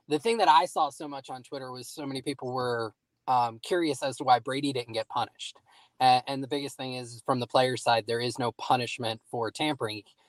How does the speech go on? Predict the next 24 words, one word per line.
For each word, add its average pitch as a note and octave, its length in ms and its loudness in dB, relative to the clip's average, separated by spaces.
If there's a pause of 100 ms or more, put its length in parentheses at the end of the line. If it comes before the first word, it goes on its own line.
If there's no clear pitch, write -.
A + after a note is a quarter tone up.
(140)
They B2 160 4
can't B2+ 320 -4
tamper A#2+ 420 -4
with G#2+ 200 -8
teams. - 520 -10 (320)
So A#2+ 380 6
it's, - 440 -4
the D3 200 6
N E3 100 10
F E3+ 160 0
L D3+ 320 6
strictly - 400 -8
holds C#3+ 320 -6
the B2+ 100 -14
teams C#3+ 440 -6
accountable C#3 640 2
for F3 140 -4
that. F#3 280 10 (400)
Um, A#2 580 6 (360)
a-, C#3+ 200 -8
and C#3 140 -4
they're, C3+ 320 -8
they C3 120 -6
lay, C3 260 -8